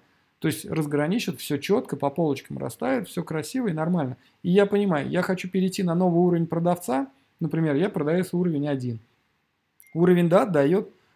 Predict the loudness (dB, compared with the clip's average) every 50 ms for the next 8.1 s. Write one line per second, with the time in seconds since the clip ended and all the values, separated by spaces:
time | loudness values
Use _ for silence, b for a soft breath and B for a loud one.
0 | b _ 0 2 2 2 2 2 0 0 0 0 -2 -2 -2 -2 -2 -2 -2 -2
1 | 0 0 0 0 0 -2 -4 -6 -6 -4 -2 0 0 0 -2 -2 -2 0 2 2
2 | 2 0 0 -4 -6 -4 -2 -2 -2 -2 -2 -6 -8 -10 -14 -18 -20 _ _ _
3 | _ _ _ -4 -2 0 0 0 2 2 2 2 2 2 2 0 0 -2 -2 -2
4 | -2 -4 -4 -4 -6 -6 -4 -6 -6 -6 -8 -8 -6 -6 -2 0 0 0 0 -2
5 | -6 -6 -2 -2 -2 -2 -4 -6 -8 -8 -8 -10 -12 _ _ _ -20 -12 -6 -4
6 | -4 -2 0 2 4 4 4 4 2 0 -2 -4 -10 _ _ _ _ _ _ _
7 | -2 2 4 4 4 4 2 2 2 2 0 -2 -4 -6 -6 -8 -8 -6 -8 -10
8 | -10 -12